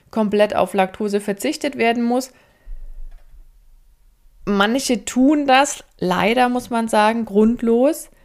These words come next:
Und was passiert dann? Je weniger Laktose du nämlich deinem Körper über die Nahrung anbietest, umso mehr fängt er an, von sich aus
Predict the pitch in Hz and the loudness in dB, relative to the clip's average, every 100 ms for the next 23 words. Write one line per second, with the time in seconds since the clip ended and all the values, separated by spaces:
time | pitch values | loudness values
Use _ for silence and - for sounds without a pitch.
0 | _ _ _ - 208 220 233 - 269 254 | _ _ _ -6 -2 2 0 0 -6 -4
1 | 277 330 320 185 160 170 175 196 226 285 | 0 0 2 0 0 0 0 0 0 -2
2 | 285 254 226 214 - 269 320 285 - 202 | 0 2 0 -2 -2 0 0 0 -2 -2
3 | 196 196 208 208 190 190 240 247 240 - | 0 0 -2 -2 -2 -4 -4 -2 0 -2
4 | 202 202 185 180 170 170 180 _ 349 349 | -2 -2 -2 -2 -4 -6 -10 _ -4 -2
5 | 220 180 165 131 - - - _ _ _ | -2 -4 -4 -8 -8 -16 -20 _ _ _
6 | _ _ _ - 196 214 185 180 190 196 | _ _ _ -4 0 0 0 0 2 2
7 | 220 311 320 254 226 214 208 - - 196 | 2 0 -2 -2 -2 0 0 0 0 -2
8 | 294 349 _ _ _ _ _ _ - 226 | -2 -10 _ _ _ _ _ _ -6 0
9 | 220 277 415 - - 180 277 370 - | 2 2 -2 -2 -2 2 2 -2 -10